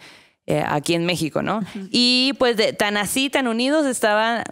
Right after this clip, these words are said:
Speaker 1: tan unida estaba a ellos, a esa pareja, que hasta se, se unió al, como militante del Partido Comunista.
Speaker 2: Órale.
Speaker 1: Porque, pues, Diego y Frida eran muy, muy así. <laughs>
Speaker 2: Muy acá.
Speaker 1: Muy acá. Y justo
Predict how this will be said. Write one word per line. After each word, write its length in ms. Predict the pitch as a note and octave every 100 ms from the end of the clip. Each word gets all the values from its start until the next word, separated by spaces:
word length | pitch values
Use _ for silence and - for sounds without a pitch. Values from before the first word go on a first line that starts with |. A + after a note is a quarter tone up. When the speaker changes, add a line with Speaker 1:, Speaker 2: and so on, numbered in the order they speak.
| -
Speaker 1:
tan 180 | G#3 A3
unida 300 | A#3 C#4+ E4+
estaba 340 | E4 C4+ C4
a 80 | B3
ellos, 420 | B3+ B3+ F#3 G#3+
a 60 | G3+
esa 200 | F3+ G3+
pareja, 500 | A3+ A#3 A3+ G#3+ A3 - -
que 120 | A#3
hasta 240 | G#3+ A3 G#3
se, 480 | A3+ G#3 G3 D#3 C3+
se 460 | - F#3+ F3+ F3+
unió 500 | F3 F#3 G3 A3 D4+
al, 480 | C#4+ A3+ G3 F3+ E3
como 220 | F#3+ F#3
militante 560 | F#3 F3 F3 F#3 F#3+ G#3
del 160 | G3
Partido 340 | F3 F3 E3+ E3
Comunista. 680 | E3 D#3 F3+ - - D#3+ - - _
Speaker 2:
Órale. 320 | A3+ C4+ G#3+
Speaker 1:
Porque, 240 | F3 F3 F3
pues, 160 | F3
Diego 240 | E3+ E3 F3
y 60 |
Frida 360 | E3 E3 D#3+ D#3+
eran 220 | D#3+ D#3+
muy, 380 | D#3 D#3 D3 C#3+ - _ _ _ _ _ _ -
muy 260 | - G3+ G3+
así. 380 | A3 - D#3 C#3+ - -
<laughs> 320 | E3+ E3+ -
Speaker 2:
Muy 120 | G#3+
acá. 240 | A3+ A3+ - - - _ _
Speaker 1:
Muy 180 | A3 A3+
acá. 400 | A3 A3 G3 F3+ - -
Y 360 | - D#4 E4+ E4
justo 600 | - F4 F4+ - A3+ B3